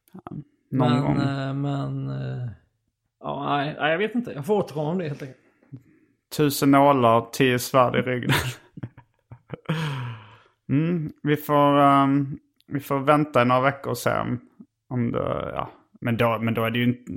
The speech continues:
Speaker 1: då är det ju en ganska förskjuten början på någonting nytt. Om du kommer tillbaka om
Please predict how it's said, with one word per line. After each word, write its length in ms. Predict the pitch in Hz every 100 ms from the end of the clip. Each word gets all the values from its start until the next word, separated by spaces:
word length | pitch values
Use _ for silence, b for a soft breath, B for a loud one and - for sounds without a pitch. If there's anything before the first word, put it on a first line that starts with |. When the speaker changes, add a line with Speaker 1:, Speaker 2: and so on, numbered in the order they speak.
| 110
Speaker 1:
då 120 | 117
är 340 | 117 110 123 120
det 60 |
ju 100 | 123
en 320 | 120 117 78 120
ganska 320 | 117 - - - -
förskjuten 720 | - - 156 117 117 - 123
början 240 | 139 131 123
på 80 |
någonting 300 | 131 120 131
nytt. 380 | 127 120 _ - -
Om 220 | - 139
du 80 | 131
kommer 200 | 135 123
tillbaka 480 | 123 123 123 -
om 120 | 123